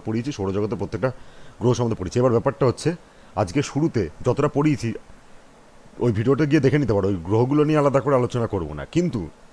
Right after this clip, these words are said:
আগের দিন যেটা হচ্ছিল যে পু-, শুধু স্ক্রিন ছিল, আমি স্ক্রিন দিয়ে ভূগোল পড়ানোর চেষ্টা করছিলাম, ঠিক আছে? মানে just স্ক্রিনের মধ্যে, কিন্তু দেখলাম যে ওটা খুব একটা এফেক্টিভ হচ্ছে না, রেসপন্স সেভাবে পাচ্ছি না। আর সত্যি কথা বলতে গেলে, ওটা বোঝাতে গেলে একটা ডেমনস্ট্রেটও করতে হয়, ঠিক আছে?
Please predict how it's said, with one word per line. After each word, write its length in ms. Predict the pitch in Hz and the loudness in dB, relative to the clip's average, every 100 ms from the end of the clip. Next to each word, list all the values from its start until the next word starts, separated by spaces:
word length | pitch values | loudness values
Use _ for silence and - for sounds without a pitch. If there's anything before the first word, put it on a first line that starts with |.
| - - - - - - | -20 -20 -20 -20 -20 -8
আগের 200 | 95 107 | -2 0
দিন 120 | 127 147 | 0 0
যেটা 160 | 151 | 0
হচ্ছিল 200 | 156 170 | 0 0
যে 160 | 151 143 - | 0 -2 -4
পু-, 80 | |
শুধু 240 | 135 139 160 | -6 -4 -4
স্ক্রিন 300 | - 165 143 | -2 -2 -2
ছিল, 200 | 104 80 | -4 -6
আমি 160 | 87 | -6
স্ক্রিন 340 | 101 - 117 113 | -8 -6 -4 -2
দিয়ে 140 | 131 | -2
ভূগোল 260 | 107 98 120 | -2 -4 -2
পড়ানোর 240 | 113 113 127 | -2 -2 -4
চেষ্টা 260 | 110 123 | -6 -4
করছিলাম, 380 | 95 98 - 78 - - - | -4 -6 -8 -14 -14 -20 -12
ঠিক 100 | 117 | -4
আছে? 160 | 180 95 | -4 -2
মানে 140 | 92 | -2
just 300 | 95 110 - | -2 -4 -6
স্ক্রিনের 300 | - 110 104 | -8 -4 -2
মধ্যে, 260 | 101 85 98 - - - - | -2 -4 -6 -8 -20 -20 -8
কিন্তু 160 | 127 127 | -4 0
দেখলাম 320 | 117 135 139 | 0 0 -2
যে 80 | 123 | 0
ওটা 140 | 123 127 | -2 -2
খুব 140 | 120 | -2
একটা 140 | 123 | -2
এফেক্টিভ 320 | 113 117 - 104 | -2 -2 -2 -4
হচ্ছে 200 | 107 92 | -2 -2
না, 60 | |
রেসপন্স 360 | 95 98 110 101 | -2 -2 -6 -4
সেভাবে 200 | 104 110 | -2 0
পাচ্ছি 240 | 107 - | -2 -4
না। 60 | 139 | -4
আর 120 | 113 | -4
সত্যি 300 | - 113 - | -4 -8 -4
কথা 140 | 113 113 | -2 0
বলতে 220 | 113 113 | 0 -2
গেলে, 160 | 113 117 | -2 0
ওটা 120 | 110 | -2
বোঝাতে 360 | 92 92 87 | -2 -4 -4
গেলে 120 | 107 107 | -4 -4
একটা 120 | 107 | -4
ডেমনস্ট্রেটও 460 | 92 98 - 95 | -6 -6 -6 -8
করতে 220 | 90 76 78 | -10 -10 -10
হয়, 80 | |
ঠিক 120 | 76 | -8
আছে? 140 | 101 | -8